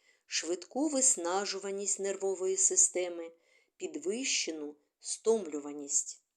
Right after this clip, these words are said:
Будьте уважні до своєї дитини, враховуйте її особливості, звертайте увагу на темперамент,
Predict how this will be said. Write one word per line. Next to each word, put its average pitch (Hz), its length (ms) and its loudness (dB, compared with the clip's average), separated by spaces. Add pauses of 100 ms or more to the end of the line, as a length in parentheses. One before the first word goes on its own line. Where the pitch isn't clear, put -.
(1120)
Будьте 254 420 -4
уважні 247 600 0
до 165 140 0
своєї 151 560 2
дитини, 151 580 -8 (420)
враховуйте 196 800 2
її 156 440 -2
особливості, 151 1000 -2 (560)
звертайте 196 760 2
увагу 185 540 0
на 147 160 -2
темперамент, 151 1000 -2